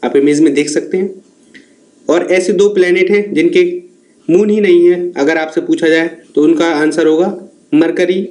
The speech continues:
and वीनस। इनके पास कोई भी मून नहीं है। अर्थ के पास एक है हमारे, मार्स के पास दो हैं जो हमने पढ़ा है अभी, फोबोस और डेमोस। जुपिटर्स के पास सेवेंटी नाइन है जो कि सेकंड लार्जेस्ट बन चुका है। अब सैटर्न के पास हाईएस्ट है फ्रेंड्स, एटी टू।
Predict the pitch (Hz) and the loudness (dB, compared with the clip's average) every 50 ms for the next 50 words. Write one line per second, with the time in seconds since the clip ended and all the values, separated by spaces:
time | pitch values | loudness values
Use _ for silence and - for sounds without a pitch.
0 | - - 147 156 170 147 - - 127 120 120 113 110 - - - _ _ _ _ | -4 -2 0 2 2 0 0 -2 -2 -2 -2 -4 -6 -8 -14 -20 _ _ _ _
1 | _ _ 139 151 147 170 175 170 170 190 190 - - 170 170 175 170 170 202 233 | _ _ -2 0 0 0 0 0 -2 -4 -4 -2 0 2 2 4 2 0 -2 -2
2 | 226 202 - 151 160 170 170 160 143 139 139 131 117 117 113 - - _ _ _ | -4 -2 0 2 2 4 2 2 0 0 0 -2 -4 -6 -8 -12 -20 _ _ _
3 | _ _ _ _ _ _ _ _ _ 139 156 - - - 202 - 180 175 175 - | _ _ _ _ _ _ _ _ _ -4 -4 -2 0 0 0 0 0 -2 -2 2
4 | 170 170 170 - 202 190 185 190 196 196 208 208 - - 147 151 151 151 151 165 | 2 2 2 2 0 0 -2 -2 -2 -2 -4 -4 -2 -2 -2 -2 -2 -2 -4 -2
5 | 139 143 139 135 - 139 143 175 196 190 185 185 175 160 151 151 156 147 151 - | -2 -2 -4 -4 -4 0 0 0 2 2 0 0 0 2 2 2 0 0 0 -2
6 | 139 147 151 165 175 175 175 185 175 175 156 151 147 165 175 175 165 147 135 143 | -2 -2 0 0 0 2 2 0 0 0 0 0 2 2 2 2 0 0 0 2
7 | 143 143 160 175 202 - - - - - _ _ _ _ _ _ _ _ _ _ | 2 2 2 2 0 -2 -6 -12 -18 -20 _ _ _ _ _ _ _ _ _ _
8 | _ _ _ _ - 135 165 175 196 190 190 190 180 - - 180 185 160 147 151 | _ _ _ _ -2 0 0 0 0 0 0 -2 0 0 0 0 0 -2 -2 -2
9 | - 147 143 156 175 175 175 170 170 170 175 180 175 160 160 160 170 - - - | -2 0 2 2 2 2 2 2 2 2 2 2 2 2 2 0 0 0 0 -2
10 | 175 175 214 202 190 175 156 147 147 151 147 143 139 139 139 135 - 156 156 160 | -2 0 0 0 0 0 0 -2 -4 -4 -2 -2 -2 -2 -2 -2 -2 -2 -2 -4
11 | 170 170 - - 180 185 180 208 220 202 202 180 - 175 175 175 - 156 143 147 | -4 -4 -4 -2 -2 0 0 -2 0 0 -2 0 0 -2 -2 -4 -4 -2 0 2
12 | 151 156 151 151 151 151 147 147 147 - - - - 143 143 143 143 147 147 165 | 2 0 0 0 -2 -2 -2 -4 -6 -12 -8 -4 -2 0 0 -2 -4 -2 0 0
13 | 165 147 - - - - - | 0 0 0 -4 -4 -4 -6